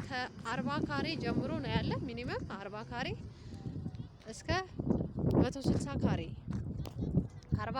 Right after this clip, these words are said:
ካሬ ባለ አንድ ነው። እ፣ አርባ፣ ሀምሳ፣ ሀምሳ አምስት እነዚህ ባለ አንድ ናቸው። ባለ ሁለት ደግሞ ሰማንያ፣ ዘጠና፣ መቶ። ባለ ሶስት ደግሞ መቶ አስራ አምስት፣ መቶ ሰባት፣ መቶ አስር።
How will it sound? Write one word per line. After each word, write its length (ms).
ካሬ 280
ባለ 320
አንድ 320
ነው። 140
እ፣ 100
አርባ፣ 280
ሀምሳ፣ 320
ሀምሳ 300
አምስት 320
እነዚህ 360
ባለ 220
አንድ 220
ናቸው። 340
ባለ 240
ሁለት 300
ደግሞ 260
ሰማንያ፣ 480
ዘጠና፣ 360
መቶ። 240
ባለ 260
ሶስት 320
ደግሞ 300
መቶ 340
አስራ 280
አምስት፣ 420
መቶ 260
ሰባት፣ 440
መቶ 260
አስር። 380